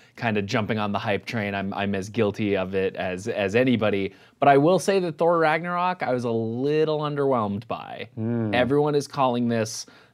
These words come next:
Speaker 1: the funniest Marvel movie, the best Thor movie, and it is that. It is the best Thor movie.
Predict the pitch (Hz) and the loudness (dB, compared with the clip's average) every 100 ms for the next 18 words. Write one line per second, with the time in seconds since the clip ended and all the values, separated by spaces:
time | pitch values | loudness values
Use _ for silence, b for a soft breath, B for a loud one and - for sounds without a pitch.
0 | - 110 104 - 135 135 143 131 - 117 | -4 -4 -4 -2 2 4 4 2 0 0
1 | 107 113 110 110 104 98 98 95 98 - | 4 4 4 2 0 0 -2 -2 -4 -6
2 | 95 120 98 143 143 - - - 135 123 | -4 -4 4 4 4 -4 -4 4 6 6
3 | 107 104 104 110 131 240 156 120 95 107 | 4 0 0 2 4 2 2 -2 -2 -2
4 | 180 165 147 131 - 127 113 98 95 71 | 0 0 0 0 0 0 0 0 -6 -8